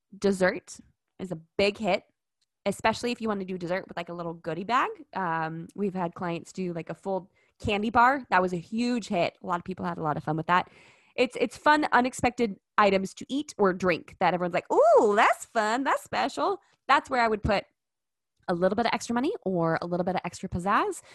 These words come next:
or something that's interactive. If that means that you print up Mad Libs, like, a couple Mad Libs to have at the tables, or you invest in, um, uh, disposable cameras.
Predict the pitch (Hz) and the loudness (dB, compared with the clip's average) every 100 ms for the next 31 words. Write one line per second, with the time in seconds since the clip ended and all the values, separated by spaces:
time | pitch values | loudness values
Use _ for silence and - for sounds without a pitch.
0 | - - - 269 339 403 381 339 330 - | -20 -12 0 2 2 -2 -2 -4 -4 -2
1 | 247 220 190 - 127 - - 180 196 202 | 0 2 0 -2 -6 -6 -2 -2 -2 -6
2 | 190 202 208 - 226 208 190 196 226 233 | -8 -12 -10 -4 -2 0 0 2 4 4
3 | 170 147 - - - _ _ - 202 - | 2 0 -2 -14 -16 _ _ -6 -6 -6
4 | - 285 262 226 196 175 165 156 - 185 | -2 0 0 0 0 0 -2 -6 -8 -2
5 | 180 170 - 156 175 - 262 147 117 - | 2 2 0 -2 -4 -4 -2 -2 -6 -10
6 | - - - - 254 262 233 269 262 240 | -18 -20 -8 4 6 6 4 0 2 2
7 | 277 - - 233 226 - 208 202 196 196 | 0 -6 -6 -4 -4 -2 2 4 4 2
8 | 196 190 196 196 _ _ - 196 208 - | -4 -4 -4 -6 _ _ 0 0 0 0
9 | 226 262 247 175 190 - - | 0 0 -4 -6 -6 -8 -14